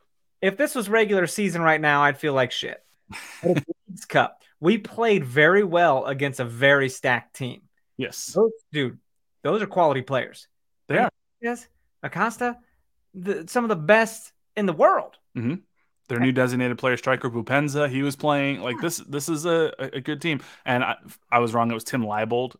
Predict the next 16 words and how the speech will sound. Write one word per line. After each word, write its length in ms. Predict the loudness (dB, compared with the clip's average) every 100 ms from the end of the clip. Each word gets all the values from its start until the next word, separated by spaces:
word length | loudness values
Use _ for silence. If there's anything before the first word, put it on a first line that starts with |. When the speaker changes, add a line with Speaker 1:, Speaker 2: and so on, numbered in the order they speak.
| _
Speaker 2:
who 180 | -8 -6
had 140 | -6
the 60 | -6
kick 260 | -6 -6 -4
that 100 | -6
drew 140 | -4
the 100 | -6
penalty. 420 | -4 -4 -4 -6 -6
It 40 |
was 120 | -6
not 160 | -6 -6
Eric 160 | -6 -4
Tommy, 320 | -2 -2 -2
but 260 | -2 -4 -4
Speaker 1:
Okay. 320 | -8 -4 -4 -4 _
Speaker 2:
um, 420 | 0 0 0 -4